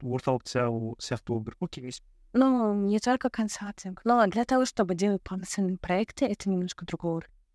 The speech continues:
Speaker 2: Если на первом уровне мы будем хотя бы консультировать и, а, н-, то же самое, например, Азаттыққа жасаланы,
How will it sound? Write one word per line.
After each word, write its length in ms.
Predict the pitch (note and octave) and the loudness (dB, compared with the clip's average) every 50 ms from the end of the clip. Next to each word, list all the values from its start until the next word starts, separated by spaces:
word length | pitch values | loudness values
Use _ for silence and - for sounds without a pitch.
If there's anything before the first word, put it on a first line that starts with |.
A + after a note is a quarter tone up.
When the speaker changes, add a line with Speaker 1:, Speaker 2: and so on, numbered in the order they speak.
| _ _ _ | _ _ _
Speaker 2:
Если 180 | - A#3 - B3 | -2 0 2 4
на 140 | A3+ G#3+ G3+ | 4 4 6
первом 340 | - A#3+ A3+ A3+ A3 G#3 G#3 | 6 4 4 4 4 2 2
уровне 280 | A3+ A3+ G#3 G#3+ G3+ | 2 2 2 2 2
мы 160 | G3 G#3 A3+ G#3 | 2 2 2 2
будем 260 | F#3+ A#3 A3+ G3+ G3 | 2 2 2 2 0
хотя 420 | - - - - - - - A3 | -2 -6 -8 -8 -8 -4 -2 -2
бы 120 | G3+ - F#3 - | -2 -2 -6 -8
консультировать 800 | - G3 F#3 - - G#3 - - - A3 A3 G#3+ G3+ F#3+ F3+ - _ | -6 -6 -6 -4 -4 -4 -4 0 2 2 2 2 2 0 0 -2 _
и, 340 | G3+ G3+ F#3 F3 E3 - - _ _ _ _ _ - - - | 0 0 0 0 -2 -6 -8 _ _ _ _ _ -20 -8 -4
а, 340 | F3+ F#3 F#3 F3+ F3+ F3+ F3+ | -2 -2 0 0 0 0 0
н-, 280 | F3+ F3+ F#3 F3 D#3+ F3 - _ | 0 0 0 0 -2 -4 -6 _
то 120 | - A#3 G#3+ | 0 0 0
же 100 | - F#3+ | 0 -2
самое, 400 | - - G#3+ G3 F#3+ F#3 F#3 F#3 | -2 0 0 2 2 0 -2 -4
например, 400 | - - - - G3 E3 F3 G3+ | -6 -8 -6 -4 0 2 2 2
Азаттыққа 500 | F#3+ G#3+ G3+ - - _ _ - G#3 G3 | 2 0 -2 -4 -8 _ _ -6 -6 -4
жасаланы, 680 | - F#3+ F#3+ - G#3 G3 F#3 F#3 F#3+ G3 G3+ A#3+ D4+ | -4 -6 -6 -4 -4 -2 -2 -2 0 0 0 0 0